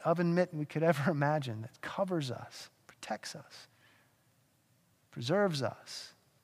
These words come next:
as we face the fallenness of this world. And he, he promised it. He promised it to us. He saw us,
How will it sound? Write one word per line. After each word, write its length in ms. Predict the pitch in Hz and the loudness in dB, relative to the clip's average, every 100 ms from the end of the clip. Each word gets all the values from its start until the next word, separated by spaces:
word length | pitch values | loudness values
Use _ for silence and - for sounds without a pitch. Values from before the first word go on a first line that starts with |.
| _ _ _ _ _ _ _ 127 | _ _ _ _ _ _ _ -12
as 100 | 113 | -8
we 100 | 117 | -6
face 520 | - 139 127 - - - _ _ _ _ _ _ _ _ _ _ _ - | 0 0 2 -2 -6 -14 _ _ _ _ _ _ _ _ _ _ _ -14
the 120 | 143 | -12
fallenness 600 | 117 143 147 139 123 - | 0 4 6 4 2 -2
of 120 | 123 | -4
this 200 | 117 110 | -4 -6
world. 280 | 113 98 98 110 _ _ _ _ _ _ _ _ _ _ _ _ _ _ _ _ _ _ _ _ _ - - | -6 -10 -12 -16 _ _ _ _ _ _ _ _ _ _ _ _ _ _ _ _ _ _ _ _ _ -18 -8
And 120 | 139 139 | 0 2
he, 120 | 151 139 _ _ _ _ - | 2 0 _ _ _ _ -8
he 100 | 156 | -2
promised 460 | - 165 156 - | 6 8 6 0
it. 80 | 117 - _ _ _ _ _ _ _ _ _ _ _ _ _ _ _ _ _ - | -10 -14 _ _ _ _ _ _ _ _ _ _ _ _ _ _ _ _ _ -4
He 120 | 151 | -2
promised 440 | - 185 180 - | 6 8 8 2
it 140 | 143 - | -2 -2
to 200 | 143 117 | 0 0
us. 400 | 104 - - - _ _ _ _ _ _ _ _ _ _ _ _ _ _ _ _ - - | -2 -8 -12 -16 _ _ _ _ _ _ _ _ _ _ _ _ _ _ _ _ -12 -6
He 100 | 127 | -2
saw 420 | - 156 160 143 | 6 10 12 10
us, 440 | 117 - - - | 6 -2 -10 -12